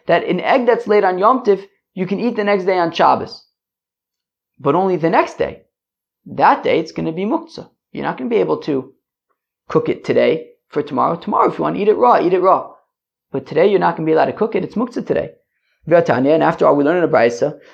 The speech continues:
achaz beitza shenolda b'Shabbos v'achaz beitza shenolda b'Yom Tov. If you have an egg that's born on Shabbos or an egg that's born on Yom Tov, ein mitatlan oso lo l'chasus bo es hakli v'lo lismoch bo kari hamita. You can't move this egg,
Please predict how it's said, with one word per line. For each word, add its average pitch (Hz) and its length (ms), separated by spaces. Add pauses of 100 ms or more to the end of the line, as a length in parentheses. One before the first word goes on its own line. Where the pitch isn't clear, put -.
(140)
achaz 135 320
beitza 208 240
shenolda 185 300
b'Shabbos 185 420
v'achaz 151 240
beitza 175 220
shenolda 170 300
b'Yom 107 300
Tov. 151 120
If - 420
you 151 60
have 151 80
an 156 80
egg 190 400 (160)
that's 147 180
born 175 140
on 156 100
Shabbos 196 460
or 160 40
an 143 100
egg 185 140
that's 165 140
born 165 180
on 131 120
Yom 107 180
Tov, - 160 (640)
ein 226 180
mitatlan 214 380
oso 240 200
lo 214 180
l'chasus 202 460
bo 202 80
es 190 140
hakli 220 300
v'lo 180 200
lismoch 202 340
bo 180 120
kari 170 300
hamita. 139 380 (420)
You 175 140
can't 262 380
move 220 240
this 240 180
egg, 240 340